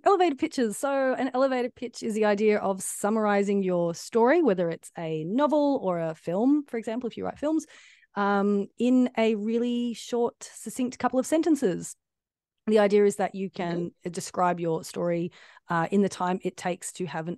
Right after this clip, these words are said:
Speaker 1: elevator ride. Now, <laughs> the reason this
Speaker 2: Mm-hmm.
Speaker 1: one came up, Valerie, is because one of our students, very, very keen, um, actually got in the lift,
Speaker 2: Mm-hmm.
Speaker 1: uh, and <laughs> went to the seventeenth
Speaker 2: <laughs>
Speaker 1: floor to time how long an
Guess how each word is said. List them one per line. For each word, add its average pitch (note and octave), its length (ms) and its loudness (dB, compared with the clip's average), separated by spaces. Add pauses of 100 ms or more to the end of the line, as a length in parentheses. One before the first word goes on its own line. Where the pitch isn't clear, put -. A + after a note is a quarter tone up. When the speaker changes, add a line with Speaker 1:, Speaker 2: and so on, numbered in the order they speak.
Speaker 1:
elevator A3 400 4
ride. F3 360 -2
Now, A3+ 240 0 (300)
<laughs> - 300 -20
the C4 80 0
reason D#4+ 300 2
this D4 120 2
Speaker 2:
Mm-hmm. D4 100 -4
Speaker 1:
one C4 80 0
came A#3 180 -4
up, G3 100 -6
Valerie, F#3+ 360 -2
is G3+ 100 -4
because A3 300 -8
one C4 180 2
of F4 80 0
our C4+ 240 4
students, G#3+ 600 -4
very, A#3 220 4
very G#3 180 2
keen, F#3+ 500 -2 (480)
um, F3 520 2 (120)
actually - 340 0
got G#3 220 4
in C#4 140 6
the C#4+ 240 2
lift, - 440 -12 (480)
Speaker 2:
Mm-hmm. F#4 100 8
Speaker 1:
uh, F3+ 380 4 (220)
and F#3+ 520 0 (440)
<laughs> - 400 -6
went C4+ 260 4
to - 80 -2
the A#3 80 0
seventeenth C#4 500 6
Speaker 2:
<laughs> - 40 -12
Speaker 1:
floor G3 300 2
to D#4+ 120 -6
time A3+ 440 0 (100)
how A3 280 -2
long A3+ 420 0 (100)
an C#4 120 -2